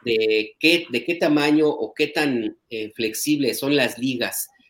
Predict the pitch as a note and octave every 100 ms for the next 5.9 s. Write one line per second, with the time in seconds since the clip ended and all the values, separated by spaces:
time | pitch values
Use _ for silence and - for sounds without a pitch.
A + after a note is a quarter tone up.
0 | _ - - A2+ A#2+ B2+ C#3 C#3+ - G#2+
1 | G#2 B2+ C#3+ B2+ A#2 C3 C3 G#2+ G#2 A2
2 | B2 A#2+ G#2 - G2 - A#2 A#2+ A#2+ G#2+
3 | - _ - - _ A2 G#2+ A#2 - C#3+
4 | - A2 A2 G#2 - B2+ C3 A#2 A2 A#2+
5 | - A#2+ G2+ F#2+ G2 A2+ C3 C3